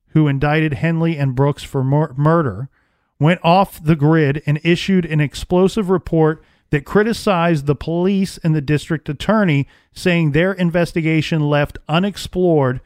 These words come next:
the possible involvement of others and related criminal activities. In the course of pretrial hearings, some very interesting new information emerged. Dean Corll kept keys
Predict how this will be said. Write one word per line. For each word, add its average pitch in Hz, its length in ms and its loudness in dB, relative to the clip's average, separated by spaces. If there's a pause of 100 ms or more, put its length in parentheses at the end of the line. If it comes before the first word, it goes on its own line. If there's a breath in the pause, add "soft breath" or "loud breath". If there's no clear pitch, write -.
(240 soft breath)
the 131 80 0
possible 190 640 0
involvement 143 680 0
of 135 220 -4
others 147 540 2
and 147 240 -2
related 147 560 -2
criminal 147 520 0
activities. 131 760 -2 (880 soft breath)
In 190 120 2
the 214 80 2
course 214 420 0
of 151 340 0 (280)
pretrial 175 640 0
hearings, 139 540 0 (300)
some 165 320 -2
very 196 340 0
interesting 180 680 -2
new 156 220 2
information 135 640 -2
emerged. 139 580 -2 (680)
Dean 170 220 0
Corll 170 680 0
kept - 460 -4
keys 180 720 -4